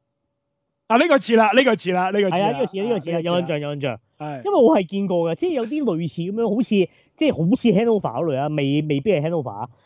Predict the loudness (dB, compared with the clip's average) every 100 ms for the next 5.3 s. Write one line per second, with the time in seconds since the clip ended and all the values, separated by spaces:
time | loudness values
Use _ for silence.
0 | -16 -8 -2 -2 -2 -4 -4 -2 -2 0
1 | 4 4 6 6 4 4 2 2 0 -2
2 | -2 -2 0 0 0 2 2 2 0 -2
3 | -2 -2 0 2 2 2 -2 -4 -2 -2
4 | 0 2 4 2 -2 -8 -8 -8 _ _
5 | -2 -2 0